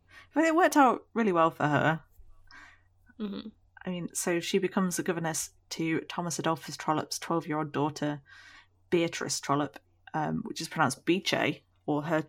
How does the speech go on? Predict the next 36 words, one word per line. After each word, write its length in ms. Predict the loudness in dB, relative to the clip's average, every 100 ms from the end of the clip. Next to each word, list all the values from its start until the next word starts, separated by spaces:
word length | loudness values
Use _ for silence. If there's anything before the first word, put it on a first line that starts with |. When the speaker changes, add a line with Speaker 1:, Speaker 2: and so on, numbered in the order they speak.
| -4
Speaker 1:
nickname 400 | -4 -2 -2 -2
is 100 | -4
Bice, 260 | -2 -2 0
which 920 | -6 -6 -10 _ _ -20 -20 -20 -20
apparently 300 | -10 -8 -6
is 80 | -4
the 80 | -4
Italian 380 | -2 -2 -2 -2
way 120 | -2
of 80 | -2
saying 300 | -4 -4 -4
it. 140 | -6 -10 _ _ _ _ -20 -20 -8
I 220 | -4 -2
was 160 | -4 -4
saying 300 | -4 -4 -4 -8 _
Bice 400 | 2 2 0 -6
for 160 | -4 -2
a 80 | 0
long 180 | -2 -4
time 280 | -6 -6
until 240 | -6 -4 -6
some 240 | -4 -6
f-, 60 | -8 -14 _ _ _ -20 -20 _ _
really 240 | -4 -2 -4
kind 480 | -2 0 0 -2 -4
person 420 | -2 -2 -2 -4
put 180 | -4 -4
in 60 | -4
the 60 |
footnotes 420 | -6 -2 -2 -2 -4
that 120 | -6
it 80 | -6
was 100 | -6
pronounced 360 | -6 -6 -2
Bice. 460 | -2 -2 -2 -4 -4 -10 _ _ _ -20 -20 -20 _ _ _ _ -20 -20 -20 _ _ _ _ -20 _ _ _ _ _
Um, 320 | 0 2 0